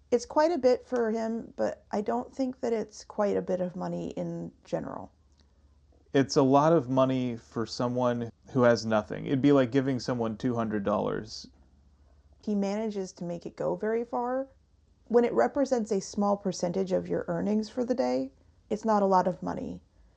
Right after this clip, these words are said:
Speaker 1: When it represents more money than you have had in the last three years, it's a lot of money.
Speaker 2: Absolutely. Kvothe, of course, ends up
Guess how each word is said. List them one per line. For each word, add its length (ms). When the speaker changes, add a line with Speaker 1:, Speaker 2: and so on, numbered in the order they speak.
Speaker 1:
When 220
it 100
represents 600
more 160
money 260
than 220
you 140
have 200
had 360
in 380
the 100
last 340
three 220
years, 640
it's 220
a 60
lot 280
of 160
money. 380
Speaker 2:
Absolutely. 800
Kvothe, 200
of 100
course, 240
ends 200
up 120